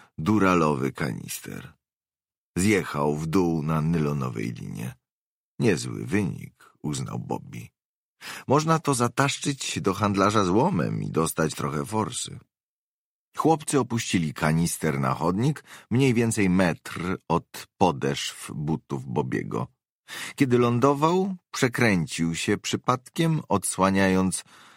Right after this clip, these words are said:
sześciokątny symbol oznaczający biohazard. „Niech to”, mruknął, odruchowo podciągając nogi. Jeden z chłopców zjechał po linie i przytrzymał kanister.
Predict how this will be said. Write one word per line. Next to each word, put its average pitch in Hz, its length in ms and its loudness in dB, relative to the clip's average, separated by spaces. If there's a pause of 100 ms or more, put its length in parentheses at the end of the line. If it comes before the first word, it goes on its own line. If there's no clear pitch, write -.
(140)
sześciokątny 101 840 2
symbol 67 720 -2 (260)
oznaczający 71 1160 -2 (200)
biohazard. 50 1080 -6 (1500)
„Niech 85 320 -2
to”, - 440 -10 (560)
mruknął, 85 680 -2 (320)
odruchowo 80 560 0
podciągając 73 760 -4
nogi. 60 420 -8 (1000)
Jeden 151 280 2
z 127 60 0
chłopców 139 540 0
zjechał 98 420 2
po 76 180 0
linie 123 440 2
i 110 200 0
przytrzymał 82 640 -2
kanister. 52 720 -8